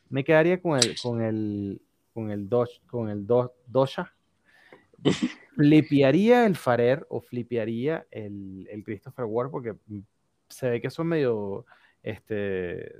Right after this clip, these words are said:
Speaker 1: ediciones limitadas. Este, ¿y el tercero cuál era? Queda, flipeas, ¿y el último?
Speaker 2: Eh, lo pusiste en el carrito y nunca lo compraste.
Speaker 1: Ah, definitivamente el Fa-, el, <laughs> no,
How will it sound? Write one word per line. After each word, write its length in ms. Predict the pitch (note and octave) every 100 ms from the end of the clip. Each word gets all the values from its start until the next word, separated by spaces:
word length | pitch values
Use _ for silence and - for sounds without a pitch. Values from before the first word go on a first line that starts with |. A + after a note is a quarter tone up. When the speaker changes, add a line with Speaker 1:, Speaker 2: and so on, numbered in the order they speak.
| -
Speaker 1:
ediciones 300 | G#2 - A2+
limitadas. 500 | C#3+ A#2 - D3+ G3+ _ _ _ _ _ _
Este, 360 | A#2 G#2+ - B2+
¿y 40 | C3
el 80 | B2
tercero 300 | A#2+ D#3+ F3+
cuál 140 | F#3+
era? 200 | G#3 G3+ _
Queda, 280 | D#3 E3+ F3+
flipeas, 680 | F3+ D#3+ C#3 E3+ G3 G#3 F#3+
¿y 140 | C#3
el 80 | C3+
último? 360 | D#3 E3+ A3+ A#3+ _ _ _ - _ _ _ _ _ -
Speaker 2:
Eh, 920 | A2+ G#2+ G#2 G#2 G#2 G#2 G#2 G2+ G2+ G2+
lo 140 | G#2
pusiste 340 | G#2+ - A2 B2
en 80 | A#2+
el 60 |
carrito 440 | A2 G#2 A#2+ B2 B2
y 40 |
nunca 220 | A2+ G#2+
lo 80 | G#2+
compraste. 380 | G#2 G2 - _ _ _ _ _
Speaker 1:
Ah, 400 | - C3 C3 F#2+ -
definitivamente 680 | G2+ - G#2 F#2+ G#2 A2 A#2
el 80 | -
Fa-, 180 | G2+ -
el, 520 | A2 G#2+ G2+ F#2+ G2
<laughs> 40 |
no, 140 | A#2+